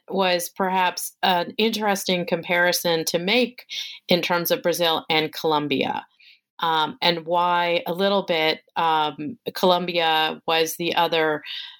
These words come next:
um, country that you are look-, are paying very close attention to in terms of the policies that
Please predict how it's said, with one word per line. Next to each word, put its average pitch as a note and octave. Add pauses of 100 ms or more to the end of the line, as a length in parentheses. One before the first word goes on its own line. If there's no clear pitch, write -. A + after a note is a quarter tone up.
(120)
um, D#3+
country G#3
that -
you E3
are E3+
look-, F3
are F3
paying F3+ (100)
very F#3+
close F3+
attention E3+
to C#3+ (440)
in F3+
terms F3+
of D#3
the D#3
policies F3 (360)
that E3